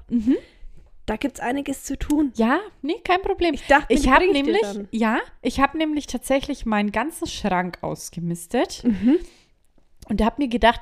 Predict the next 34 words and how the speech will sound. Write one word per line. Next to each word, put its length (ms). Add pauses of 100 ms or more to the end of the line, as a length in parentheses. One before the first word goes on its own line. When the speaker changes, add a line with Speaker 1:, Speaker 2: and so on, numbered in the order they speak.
Speaker 1:
die 40
ganzen 320
Sachen, 320
die 80
ich 120
nicht 260
mehr 120
anziehe 480
oder 160
ein 140
kleines 380
Loch 280
haben 300
oder 260 (140)
wie 260
auch 180
immer, 380 (340)
die 60
tue 140
ich 40
jetzt 160
alle 240
in 160
einen 460 (120)
Sack 460 (160)
Speaker 2:
Mhm. 140 (560)
Speaker 1:
und 260
werde 200
ich 120
nach 300
und 140
nach 280
hernehmen 640
zum 420